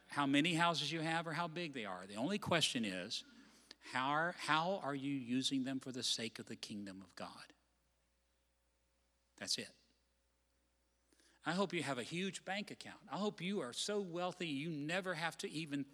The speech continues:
think about how much money you're spending. Wouldn't that, that's great.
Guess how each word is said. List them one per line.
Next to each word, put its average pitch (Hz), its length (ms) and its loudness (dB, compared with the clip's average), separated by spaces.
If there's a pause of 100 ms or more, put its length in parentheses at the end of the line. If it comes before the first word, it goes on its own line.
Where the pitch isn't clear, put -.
(120)
think - 240 4
about 104 300 -2
how 123 160 2
much 117 240 -2
money 117 220 0
you're 95 160 -8
spending. 90 460 -6
Wouldn't 208 320 -4
that, 196 180 -8 (180)
that's 165 240 -4 (280)
great. 208 380 2